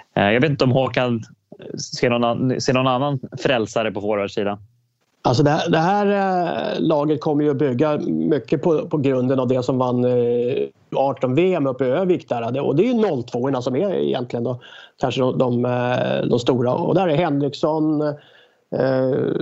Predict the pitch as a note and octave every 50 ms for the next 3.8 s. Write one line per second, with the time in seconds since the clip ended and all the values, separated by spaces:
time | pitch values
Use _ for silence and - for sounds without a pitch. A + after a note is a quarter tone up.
0 | - - - - - - C#3+ C#3+ C#3 C#3+ C3+ C#3 C#3 C3+ C3+ C#3 C3+ - D#3 C#3+
1 | C3+ C3+ C3 C3 B2 C3+ D3 E3 D3+ - - D#3 D3+ D3 C3+ B2 B2 A#2 C3 B2+
2 | B2 A#2+ A2+ - B2+ B2 A#2+ A#2+ - D3+ B2 A#2+ D#3+ G3 E3 B2+ A2+ A2+ A#2 A2+
3 | - - _ _ _ _ _ - D3+ D#3+ D#3+ D#3+ D#3+ D#3+ D#3+ D#3+